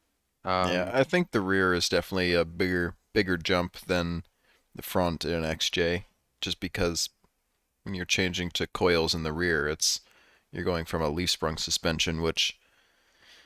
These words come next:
Speaker 2: you know, it, it's just totally different. It's, it's not, I don't think it's comparable, um, especially after riding in yours, like we've talked about quite a bit.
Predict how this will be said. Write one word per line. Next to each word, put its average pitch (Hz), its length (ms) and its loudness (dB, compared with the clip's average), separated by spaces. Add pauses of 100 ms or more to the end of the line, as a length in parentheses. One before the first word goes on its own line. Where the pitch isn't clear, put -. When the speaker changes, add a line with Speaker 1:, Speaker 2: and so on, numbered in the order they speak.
(100)
Speaker 2:
you 131 100 0
know, 117 120 6
it, 110 160 4
it's 156 120 6
just 156 200 6
totally 78 320 2
different. 73 500 -6
It's, - 340 -2
it's 92 220 -4
not, 85 300 2 (100)
I 98 60 0
don't 98 160 2
think 73 120 -4
it's - 120 -2
comparable, 69 760 0 (640)
um, 67 500 -6 (440)
especially - 340 4
after 82 200 -2
riding 73 340 0
in 67 100 -6
yours, 69 480 -2
like 67 160 -8
we've 67 140 -12
talked - 240 -4
about 73 240 -4 (480)
quite 73 220 -4
a - 20 -18
bit. 69 240 -4